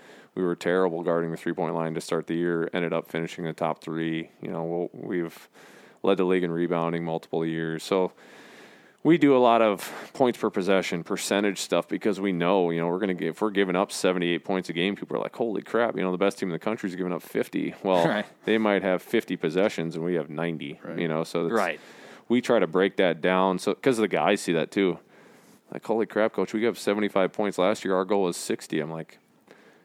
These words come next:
Speaker 1: "Yeah, but we scored a hundred and twelve."
Speaker 2: <laughs>
Speaker 1: Like,
Speaker 3: Yeah, that
Speaker 1: that means
Speaker 3: reminds
Speaker 1: we won
Speaker 3: me.
Speaker 1: by thirty. <laughs>
Speaker 2: Right,
Speaker 3: Just
Speaker 2: right.
Speaker 3: Golden State Warriors is, like, coming to my head right away. It's
Speaker 1: Yeah.
Speaker 3: like, if you go look, they're probably to-, at least top five in the league in points given up, but they're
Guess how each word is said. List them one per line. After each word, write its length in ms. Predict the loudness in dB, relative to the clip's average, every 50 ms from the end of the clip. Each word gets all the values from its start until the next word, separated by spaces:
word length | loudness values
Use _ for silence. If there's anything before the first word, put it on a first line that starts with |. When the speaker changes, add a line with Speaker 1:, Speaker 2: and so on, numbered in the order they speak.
| _ _
Speaker 1:
"Yeah, 180 | -6 -2 -2 0
but 120 | 0 0
we 120 | 0 -2 -4
scored 340 | -6 -4 -2 0 0 0 0
a 60 | 0
hundred 280 | 0 0 -2 -2 -2 -4
and 120 | -4 -6
twelve." 560 | 0 2 4 4 4 2 0 -2 -6 -14 -20 -18 -12 -8
Speaker 2:
<laughs> 140 | -6 0 0 0 0 0
Speaker 1:
Like, 160 | -4 -2 0 0
Speaker 3:
Yeah, 0 |
that 140 | 0 -2 -4 -8 -12 -10 -4
Speaker 1:
that 80 | -2 0
means 80 | 2
Speaker 3:
reminds 260 | 2 4 4 4 4
Speaker 1:
we 120 | 4 4 6
won 140 | 6 4 4
Speaker 3:
me. 20 |
Speaker 1:
by 160 | 4 2 2 2
thirty. 400 | 0 0 0 0 0 -2 -4 -4 -2 -2
<laughs> 120 | -2 -2
Speaker 2:
Right, 300 | 0 0 2 2 2 0 -2 -8 -14 -10
Speaker 3:
Just 100 | -4 0
Speaker 2:
right. 200 | 0 0 0 -2 -4 _ -2
Speaker 3:
Golden 240 | 0 2 2 2 0
State 200 | 0 0 0 2
Warriors 600 | 2 0 0 0 0 2 0 0 -2 -4 -6 -8
is, 100 | -6 -4
like, 240 | -2 -2 -2 -2 -6
coming 280 | -6 -4 -2 -2 -2
to 60 | -2 -2
my 160 | -2 -2 -2
head 160 | -2 -2 0
right 140 | 0 0 0
away. 220 | 2 2 2 0
It's 120 | 0 2 2
Speaker 1:
Yeah. 100 | 2 2
Speaker 3:
like, 80 | 2
if 80 | 0 -2
you 80 | 0 2
go 120 | 4 4
look, 280 | 4 4 2 2 2 0
they're 100 | -4 -6
probably 460 | -4 -2 0 0 2 2 2 0 -2 -2 -6 _ _ _ -6
to-, 220 | -4 -4 -2 -2
at 140 | -2 -2 -2
least 280 | -2 -2 -4 -4 -4
top 220 | -2 -2 -2 -2 -2
five 320 | -2 -2 0 0 0 -2
in 80 | -4 -6
the 60 | -6
league 240 | -4 -2 -2 -2 -4
in 80 | -6
points 300 | -8 -6 -4 -4 -4 -4
given 200 | -4 -4 -4 -2
up, 160 | -2 -4 -2 -2
but 140 | -4 -4 -4
they're 160 | -4 -6 -6